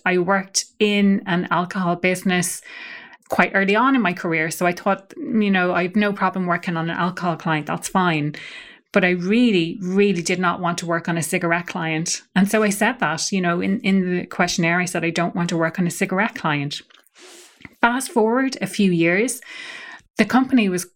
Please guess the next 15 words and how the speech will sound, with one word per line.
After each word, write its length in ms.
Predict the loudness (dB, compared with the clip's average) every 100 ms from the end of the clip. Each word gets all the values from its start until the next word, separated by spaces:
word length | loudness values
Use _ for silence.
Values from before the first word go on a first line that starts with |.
| -4
kind 180 | -2
of 80 | -2
stuck. 500 | -2 0 0 -2 -12 -18 _ _ _ _
They 120 | 0
didn't 260 | 2 2 2
have 360 | 2 0 0 0
anyone 500 | 2 0 -2 -6 -8
to 140 | -2 0
work 340 | 2 0 -2
on 360 | -2 0 -4 -8 _ _ _ _ _ _ 0
this 220 | 0 0
specific 440 | -6 -2 -2 -4
cig-, 360 | -4 -4 -4 -6
cigarette 420 | -2 0 0 -2
client. 500 | -2 0 0 -2 -6